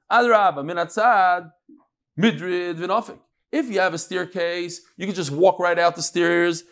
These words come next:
and you're not touching any tumah. But imagine if it's only four tefachim wide and you have to climb out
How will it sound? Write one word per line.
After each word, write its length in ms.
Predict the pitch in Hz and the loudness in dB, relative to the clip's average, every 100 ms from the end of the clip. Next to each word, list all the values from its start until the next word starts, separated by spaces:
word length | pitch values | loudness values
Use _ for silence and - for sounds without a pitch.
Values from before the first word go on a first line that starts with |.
| _ | _
and 80 | 170 | 0
you're 80 | 190 | 2
not 180 | 190 | 0
touching 260 | 190 170 180 | 0 -4 -4
any 160 | 175 170 | -8 -4
tumah. 400 | 214 262 220 - _ _ | 0 0 0 -6 _ _
But 100 | 156 | -2
imagine 540 | 170 170 262 285 202 214 | 0 -2 -2 -2 -2 -4
if 80 | |
it's 120 | 240 233 | -2 2
only 240 | 220 175 | 2 0
four 200 | - 170 | -4 -6
tefachim 380 | 165 190 175 170 | -4 -4 -4 -4
wide 560 | 170 214 226 175 180 | 0 2 4 4 0
and 320 | 175 - - 254 | -4 -6 -2 0
you 40 | |
have 100 | 220 | 0
to 60 | 233 | -2
climb 320 | 226 220 220 | 0 0 2
out 280 | 233 233 | 0 0